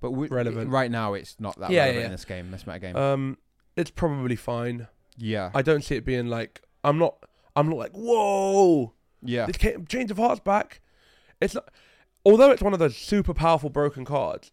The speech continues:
Speaker 2: it's
Speaker 1: Mm.
Speaker 2: not like Pot of Greed.
Speaker 1: No.
Speaker 2: Do you know what I'm trying to say? It's not like, I don't know, Giant Trunade even.
Speaker 1: Yeah.
Speaker 2: You, you know, if Giant Trunade came back, that would be a much bigger deal than the Change of Heart, in my opinion.
Speaker 1: Yeah.
Speaker 2: For the, you just beat Eldritch,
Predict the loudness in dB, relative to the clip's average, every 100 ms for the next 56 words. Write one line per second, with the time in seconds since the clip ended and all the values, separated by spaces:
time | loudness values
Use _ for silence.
0 | _ -6 -4 -4 -4 -4 -6 -8 -14 -18
1 | -20 _ _ _ _ -14 -14 -16 -10 -4
2 | -2 -2 -2 -2 -4 -6 -8 _ -20 _
3 | _ _ 0 0 2 0 -2 -10 -20 _
4 | -6 -6 -8 -10 -18 _ _ _ -4 -4
5 | -6 -10 -10 -10 -14 -14 -16 -16 -10 -8
6 | -8 -12 -20 -20 -20 -6 -2 0 2 2
7 | 2 2 0 -2 0 -2 -2 -2 -2 -2
8 | -4 -6 -10 -8 -10 -12 -14 -10 -10 -10
9 | -12 -14 -14 -16 -20 _ -10 -8 -10 -16
10 | _ _ _ -2 2 2 0 -6 -20 -10
11 | -8 -6 -6 -6 -6 -10 -14